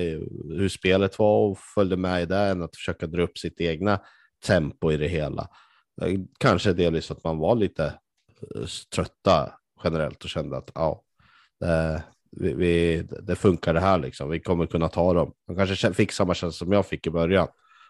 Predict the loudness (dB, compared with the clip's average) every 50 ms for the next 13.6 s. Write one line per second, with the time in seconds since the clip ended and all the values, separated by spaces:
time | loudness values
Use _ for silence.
0 | _ _ -12 -10 -6 -4 -2 0 0 0 -2 -2 -4 -6 -6 -4 -4 -4 -2 0
1 | 2 0 0 0 -2 -4 -2 -2 -2 -2 -2 -6 -6 -4 -2 -2 -2 0 0 0
2 | 0 0 0 0 0 0 -2 -4 _ -20 -20 -20 -20 -20 -20 -20 _ -4 0 2
3 | 2 4 4 4 2 2 2 0 0 2 4 6 6 6 4 4 2 0 0 0
4 | -2 -4 -4 -2 -2 -2 -2 -2 -4 -4 -6 -6 -6 _ -10 -6 -4 -4 -2 -2
5 | -2 -2 -4 -4 -2 -2 -4 -4 -4 -2 0 0 2 2 0 -2 -4 -8 -6 -4
6 | -2 -2 -2 -4 -6 -6 -4 -2 0 0 0 0 0 -2 -4 -6 -6 -8 -8 -8
7 | -8 -8 -8 -8 -8 -6 -8 -8 -10 -12 -12 -10 -6 -6 -6 -4 -4 -4 -4 -4
8 | -6 -8 -8 -8 -8 -6 -4 -4 -4 -4 -6 -10 -12 -12 -12 -12 -14 _ _ _
9 | _ _ 4 4 6 6 6 6 8 8 8 6 6 6 6 6 4 2 0 0
10 | 0 -4 -6 _ _ _ _ _ _ _ _ _ _ -4 -2 0 0 0 2 2
11 | 4 4 4 2 0 0 -2 0 2 2 2 2 2 0 0 -2 -4 -8 -8 -6
12 | -6 -6 -6 _ -14 -20 -20 -18 -10 -4 -2 0 0 0 -2 -4 -6 0 4 4
13 | 4 4 2 -2 -4 -4 -4 _ 0 2 2 2